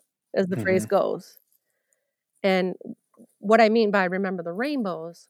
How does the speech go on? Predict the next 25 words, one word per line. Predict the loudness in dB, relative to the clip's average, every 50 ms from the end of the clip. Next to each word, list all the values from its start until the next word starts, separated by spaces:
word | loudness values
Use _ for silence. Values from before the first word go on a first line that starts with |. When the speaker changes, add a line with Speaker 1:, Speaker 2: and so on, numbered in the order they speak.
| -14
Speaker 1:
was | -8 -6 -4 -4 -4 -4 -6 -8 -10 -8
that | -6 -4 -4 -4 -4 -6 _ _ _ _ _ _ _ _ _ -18 -18 _ _ -10
we | -6 -4 -2 -2 -2 -2 -2 -2 -4 -6 -8 _ _ _ _ _
got | -4 -4 -4 -4 -4 -6
married | -6 -6 -4 -4 -4 -6 -6 -6 -6 -8 -10 -10 _ _ _ _ _ _ _ _ _ _ _ _ _ _ -10
in | -6 -6 -6 -6
J-, | -8 -12 _ _ _
on | -12 -12 -10
July | -8 -8 -6 -4 -2 -2 -4
first | -4 -6 -6 -6 -4 -4 -4 -6 -8 -12 -18 -20 _ _ -20 -16
in, | -12 -12 -12 -12 -12 -16 -18 -18 -18 -16 -14 -12
in, | -10 -10 -8 -10 -12 -14 -18 _ _ -12
in | -10 -10 -10 -10
twenty | -10 -6 -4 -4 -2
seventeen, | -2 -2 -2 -4 -4 -6 -6 -6 -6 -6 -8 -10 -10
and | -8 -6 -4 -4 -4 -6 -6 -8 -12 -16 _ _ _ _ _ _ _ _ _ _ _ _ _ _ _ _ _ _ _ _ _ _ _ _ _ _ _ -18
<sighs> | -18 -16 -16 -18 -20 -20 -20 _ _ 0
we | 2 4
did | 8 8 8
it | 8 8 4
all, | 2 4 4 4 4 4 4 2 0
it | 0
was | 0 0 0 0
very | 2 2 2 2
small. | 0 -2 -6 -6 -4 -4 -6 -6 -10 -12